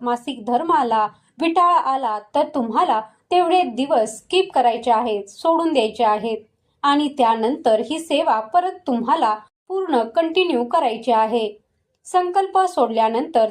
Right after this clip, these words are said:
तुम्हाला ती एकवीस दिवसांची सेवा असेल तर ती एकवीस दिवस तुम्हाला ही सेवा पूर्ण करणे गरजेचंच आहे. जर का तुमचे एकवीस दिवस पूर्ण होण्याच्या आधी जर का इच्छापूर्ती झाली तरी देखील तुम्हाला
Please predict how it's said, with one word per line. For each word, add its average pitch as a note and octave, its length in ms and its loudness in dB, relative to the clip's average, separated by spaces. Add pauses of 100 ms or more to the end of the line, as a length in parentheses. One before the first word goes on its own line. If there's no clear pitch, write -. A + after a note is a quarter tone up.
(100)
तुम्हाला D4 420 2
ती D4+ 200 -6 (120)
एकवीस A3 340 -6
दिवसांची A3+ 600 -4
सेवा A3+ 360 0
असेल C#4+ 460 0 (300)
तर G4 140 0
ती G4 160 2 (120)
एकवीस C#4+ 440 -2
दिवस B3+ 440 0 (100)
तुम्हाला D4 420 0
ही C4+ 220 -6
सेवा B3+ 400 2 (440)
पूर्ण F#4+ 280 4
करणे B3+ 440 0
गरजेचंच A#3+ 680 -2
आहे. A3 360 0 (540)
जर F4 300 2
का F4 200 0 (100)
तुमचे C#4 300 -2
एकवीस D4 580 0
दिवस E4 320 -2
पूर्ण C#4+ 320 -2 (220)
होण्याच्या C#4 500 2
आधी A#3+ 380 0 (380)
जर E4+ 260 -2
का E4+ 240 2
इच्छापूर्ती C#4 840 -2
झाली A#3 440 -2 (320)
तरी F4+ 220 2
देखील E4 460 -6
तुम्हाला A#3 460 0